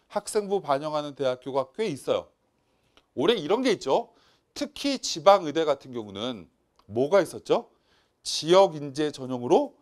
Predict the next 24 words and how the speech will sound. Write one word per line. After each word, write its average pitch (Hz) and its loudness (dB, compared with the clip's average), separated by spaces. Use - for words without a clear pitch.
엄청난 214 0
인원을 156 -4
학생부 220 -8
전용으로 151 -6
뽑았어요. 196 2
그죠? 104 -4
대부분 151 -2
내신 135 0
갖고 214 0
뽑은 165 -2
거죠. 92 -6
그럼 190 -4
기본적으로 233 0
내신 208 2
좋은 226 -2
아이들은 220 0
위로 170 -2
싹 233 4
다 180 2
빨려 202 2
나갔어요. 117 -4
그럼 202 0
기본적으로 202 0
의대에서 185 2